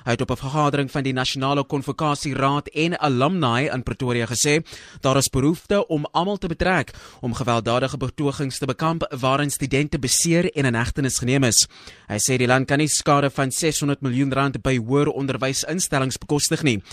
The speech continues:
Nzimande sê daar is 'n duidelike politieke agenda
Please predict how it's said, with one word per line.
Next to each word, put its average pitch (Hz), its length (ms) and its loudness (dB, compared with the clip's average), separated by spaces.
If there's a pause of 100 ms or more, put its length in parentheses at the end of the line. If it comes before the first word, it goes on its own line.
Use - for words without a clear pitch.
(300)
Nzimande 123 340 0
sê 135 240 2
daar 127 180 4
is 131 120 0
'n 131 40 -2
duidelike 160 360 0
politieke 160 440 -2
agenda 160 440 0